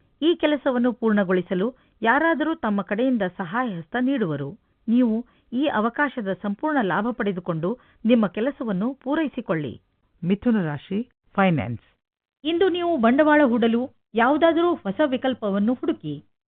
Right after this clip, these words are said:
Speaker 1: ನೀವು ಯಾವುದಾದರೂ ಟ್ರೇಡಿಂಗ್ ಬಗ್ಗೆ ಯೋಚಿಸಿದ್ದರೆ ಮತ್ತು ಆನ್‌ಲೈನ್ ಸ್ಟಾಕ್ ಮಾರ್ಕೆಟ್ನಲ್ಲಿ ಕೈಯಾಡಿಸಲು ಇಷ್ಟಪಟ್ಟರೆ, ಹೊಸ ಪ್ರಯೋಗ ಮಾಡಲು ಇಂದಿನ ದಿನ ಕೆಟ್ಟದೇನಲ್ಲ. ಆದರೆ ಸ್ಟಾಕ್ ಮಾರ್ಕೆಟ್ನ ಏರಿಳಿತಗಳ ಬಗ್ಗೆ ನೀವು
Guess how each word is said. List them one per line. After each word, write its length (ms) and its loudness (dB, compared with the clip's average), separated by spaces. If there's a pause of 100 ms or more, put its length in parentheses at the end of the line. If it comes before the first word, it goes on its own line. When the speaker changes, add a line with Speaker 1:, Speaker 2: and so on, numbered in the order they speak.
(200)
Speaker 1:
ನೀವು 280 4
ಯಾವುದಾದರೂ 580 2
ಟ್ರೇಡಿಂಗ್ 460 0
ಬಗ್ಗೆ 280 0
ಯೋಚಿಸಿದ್ದರೆ 720 -2 (260)
ಮತ್ತು 460 -2 (160)
ಆನ್‌ಲೈನ್ 460 2
ಸ್ಟಾಕ್ 400 0
ಮಾರ್ಕೆಟ್ನಲ್ಲಿ 640 -2
ಕೈಯಾಡಿಸಲು 800 0
ಇಷ್ಟಪಟ್ಟರೆ, 640 -6 (460)
ಹೊಸ 200 0
ಪ್ರಯೋಗ 400 2
ಮಾಡಲು 440 2 (260)
ಇಂದಿನ 280 2 (100)
ದಿನ 100 4 (220)
ಕೆಟ್ಟದೇನಲ್ಲ. 600 0 (600)
ಆದರೆ 340 0
ಸ್ಟಾಕ್ 600 -4
ಮಾರ್ಕೆಟ್ನ 420 -2 (220)
ಏರಿಳಿತಗಳ 600 2
ಬಗ್ಗೆ 280 0
ನೀವು 400 2